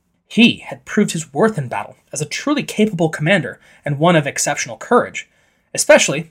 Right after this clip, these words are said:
as Batu wished it to be known far and wide in comparison to all the gutless princes who'd run away. That should be rewarded. Dmitry, clearly knowing which way the wind was blowing, joined the Mongols as a knowledgeable and valued advisor to Subutai and Batu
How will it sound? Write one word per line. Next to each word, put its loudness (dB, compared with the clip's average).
as -6
Batu 0
wished -2
it -14
to -16
be 0
known 4
far 4
and -8
wide 2
in -2
comparison 4
to -2
all 2
the 2
gutless -2
princes 0
who'd -2
run -8
away. 2
That 2
should -4
be -8
rewarded. 2
Dmitry, 4
clearly 4
knowing 6
which 0
way 2
the 2
wind -6
was -12
blowing, 4
joined 6
the 0
Mongols 2
as -6
a -2
knowledgeable 4
and -6
valued 2
advisor 0
to -12
Subutai -2
and -12
Batu 0